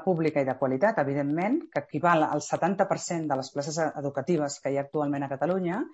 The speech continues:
però mantenir aquest trenta per cent, que són més o menys, que vaig, vaig estar consultant l'altre dia, unes tres-centes seixanta mil places educatives d'escola concertada. Per què?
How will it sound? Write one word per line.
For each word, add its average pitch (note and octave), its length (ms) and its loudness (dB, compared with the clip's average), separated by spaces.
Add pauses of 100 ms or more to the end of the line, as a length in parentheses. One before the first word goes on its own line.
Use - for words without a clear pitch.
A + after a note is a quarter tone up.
(320)
però G3 160 6
mantenir G3+ 400 6
aquest A#3 220 2
trenta A3 320 2
per F3 100 2
cent, G3+ 380 -2 (360)
que D3+ 160 6
són F#3 320 2
més F3+ 220 4
o - 20 4
menys, F3 380 2
que C#3+ 100 -4
vaig, C3+ 160 -2 (380)
vaig C#3+ 180 0
estar - 160 -6
consultant D#3 380 2
l'altre D#3 220 2
dia, E3 100 2
unes D#3+ 220 0
tres-centes G#3+ 440 2
seixanta D#3+ 380 -2
mil E3 160 0
places D#3+ 320 -2
educatives E3 480 -2 (400)
d'escola D#3+ 800 4
concertada. C3 560 -2
Per F#3+ 160 8
què? F#3 140 6